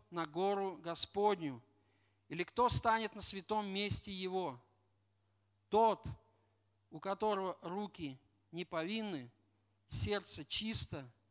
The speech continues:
кто не клялся душою своей напрасно и не, и не божился ложно, тот получит благословение от Господа и милость от Бога Спасителя».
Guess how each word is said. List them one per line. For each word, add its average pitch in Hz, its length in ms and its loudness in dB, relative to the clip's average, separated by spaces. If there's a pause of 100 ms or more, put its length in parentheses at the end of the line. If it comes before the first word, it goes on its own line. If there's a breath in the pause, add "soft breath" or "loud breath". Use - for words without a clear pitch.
(340)
кто - 220 -4
не 196 140 -2
клялся 214 480 0
душою 185 460 -4
своей 175 380 -4
напрасно 160 760 -4 (840)
и 175 100 -2
не, 175 140 -2
и 175 220 -8
не 170 140 -2
божился 170 760 -4 (160)
ложно, 160 560 -4 (2000)
тот 202 240 -6
получит 190 440 -4
благословение 165 920 -6 (200)
от 135 140 -12
Господа 165 440 -6
и 151 100 -8
милость 165 360 -6
от 147 120 -10
Бога 156 240 -8
Спасителя». 147 680 -10